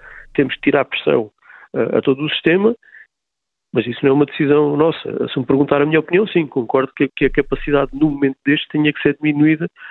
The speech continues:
para, para ser, por um lado, ser mais simples e mais fácil fiscalizar tudo, por outro lado também para ter uma distribuição diferente daquela que foi inicialmente prevista, que não é a melhor, ou seja, se calhar não faz sentido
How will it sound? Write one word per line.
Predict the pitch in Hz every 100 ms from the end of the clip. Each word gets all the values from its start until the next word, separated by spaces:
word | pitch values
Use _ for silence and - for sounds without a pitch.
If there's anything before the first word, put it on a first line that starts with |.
| - - - _
para, | - 156 156 160 160 - 185 - -
para | 135
ser, | 139 131 - _
por | 143
um | 160
lado, | 151
ser | -
mais | 135 143 135
simples | - 156 131 127
e |
mais | 139 131
fácil | - 139 -
fiscalizar | - - 127 127 127 120
tudo, | 165 -
por | 160
outro | 135 139
lado | 139
também | 139 143 127
para | 147 139 120 - - - - -
ter | - 139
uma | 143
distribuição | 135 - 135 135 139
diferente | 139 127 139 135
daquela | 120 135 127
que | - -
foi | 131
inicialmente | 131 127 131 127 127 -
prevista, | 120 127 127 - 120 123
que | 127
não | 135
é | 123
a | 117
melhor, | 117 127
ou | 123
seja, | - 107
se | 117
calhar | - 120
não | 120 127
faz | 131 113
sentido | 131 - 127